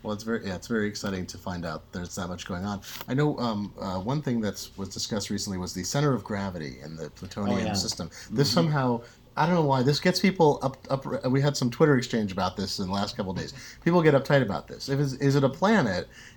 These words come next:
Speaker 1: if the center of gravity is not on the planet? If within its system, it's out there.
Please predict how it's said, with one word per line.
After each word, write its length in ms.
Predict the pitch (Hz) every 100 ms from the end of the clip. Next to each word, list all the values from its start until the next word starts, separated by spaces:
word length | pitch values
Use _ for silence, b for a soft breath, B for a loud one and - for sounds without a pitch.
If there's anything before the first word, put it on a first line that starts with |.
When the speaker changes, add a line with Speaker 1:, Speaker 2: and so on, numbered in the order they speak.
| -
Speaker 1:
if 160 | 131 127
the 80 |
center 240 | 120 165 160
of 80 | 127
gravity 340 | 127 123 120
is 120 | 117
not 220 | 123 120 -
on 240 | 120 127
the 80 | 120
planet? 400 | 117 120 101 73
If 100 | 90 - 104
within 260 | 113 135 131
its 80 | -
system, 420 | 185 185 123 101
it's 160 | 101 -
out 320 | 113 120 -
there. 300 | 107 92 87